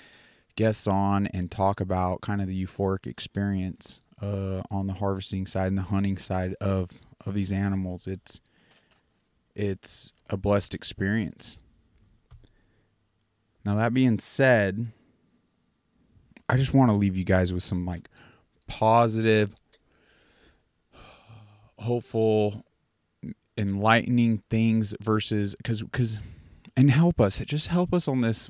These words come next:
platform. I'm just a man, and I have my own battles, like, my own character defects and limitations. So to have you, to have your stories, to have your awesome personalities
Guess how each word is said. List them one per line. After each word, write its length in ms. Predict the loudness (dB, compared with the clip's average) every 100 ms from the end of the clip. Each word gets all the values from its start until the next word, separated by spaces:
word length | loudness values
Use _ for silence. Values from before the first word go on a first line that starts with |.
| -4
platform. 640 | 0 0 0 -2 -2 -2 -2
I'm 220 | 0 2
just 180 | 0 0
a 40 |
man, 440 | 0 0 0 -4 -6
and 100 | -4
I 300 | -2 2 4
have 180 | 4 2
my 200 | 0 -2
own 320 | -2 0 0 -2
battles, 580 | -2 -2 -4 -6 -6
like, 240 | -6 -6 -10 -20 -20 -20 -20 -16 -4
my 80 | -2
own 140 | 0
character 400 | 2 2 0 -6
defects 640 | -4 -4 -2 0 0 -2 -4
and 180 | -2
limitations. 960 | 0 0 -2 -2 -2 -2 -4 -6 -6 -12 _ _ _ _ _ _ _ _ _ _ _ _ _ _
So 640 | -20 -8 -4 -2 -2 -4 -8 -12 -20 _ _ _ _ _ _ _ _ _ _ _ _ _ _
to 80 | -4
have 280 | -2 0 -2
you, 280 | 0 0 0
to 100 | 0
have 180 | 0 0
your 120 | -2
stories, 680 | -2 0 2 2 0 -4 -6
to 100 | -6
have 520 | 2 4 2 0 -12 _ _ _ _ _ _ _ -20 -12
your 380 | 0 4 4 6
awesome 360 | 6 6 2
personalities 920 | 2 2 2 2 2 2 0 -2 -4